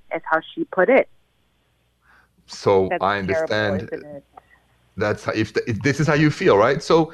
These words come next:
Speaker 2: if you feel like this, just enjoy the dating and, and don't go any further. Be honest with him, right? I, I think, listen, your life, your rules, your marriage,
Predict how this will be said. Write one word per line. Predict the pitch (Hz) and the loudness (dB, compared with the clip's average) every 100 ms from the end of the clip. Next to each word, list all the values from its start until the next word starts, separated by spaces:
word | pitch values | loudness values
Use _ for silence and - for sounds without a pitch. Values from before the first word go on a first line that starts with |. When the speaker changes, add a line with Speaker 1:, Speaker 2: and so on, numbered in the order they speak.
| - - | -12 -12
Speaker 2:
if | - | -4
you | 170 | -2
feel | 302 370 | 0 4
like | 247 135 | 4 4
this, | 127 185 - | 2 -2 -2
just | 143 160 - _ _ _ - | -2 -2 -4 _ _ _ -6
enjoy | 127 98 120 135 | -6 0 2 2
the | 131 | 0
dating | 113 117 139 165 | -2 0 0 -2
and, | 147 131 _ _ - | -4 -8 _ _ -6
and | 127 123 | -4 0
don't | 147 139 | 0 2
go | |
any | 151 151 | 0 0
further. | - 214 123 | 2 2 2
Be | 107 | 2
honest | 143 202 135 - | 2 2 -2 -2
with | 98 | -2
him, | 90 87 | 0 0
right? | 107 165 | 0 -2
I, | 175 139 - | -4 -4 -2
I | 139 | -2
think, | 139 160 - _ _ _ | -2 -4 -4 _ _ _
listen, | 185 208 160 104 - | -2 0 0 -2 -10
your | 110 143 196 | -2 0 4
life, | 165 175 226 - 147 | 4 4 0 -4 -8
your | 123 175 | -2 2
rules, | 160 185 208 | 4 4 2
your | 156 165 | -2 0
marriage, | 160 143 156 190 - - | 2 2 0 -2 -8 -18